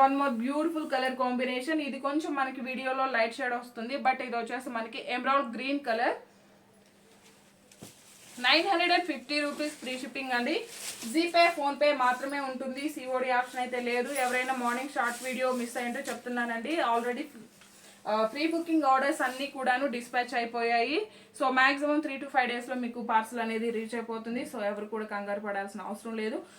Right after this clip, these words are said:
మీకు ట్రాక్ ఐడీస్ కావాలంటే రేపు మెసేజ్ చేయండి. And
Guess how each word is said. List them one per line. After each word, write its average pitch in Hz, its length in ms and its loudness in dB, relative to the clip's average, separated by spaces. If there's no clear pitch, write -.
మీకు 320 180 0
ట్రాక్ 277 280 4
ఐడీస్ 277 300 -2
కావాలంటే 220 380 0
రేపు 208 220 -6
మెసేజ్ 214 360 -8
చేయండి. 208 340 0
And 240 100 0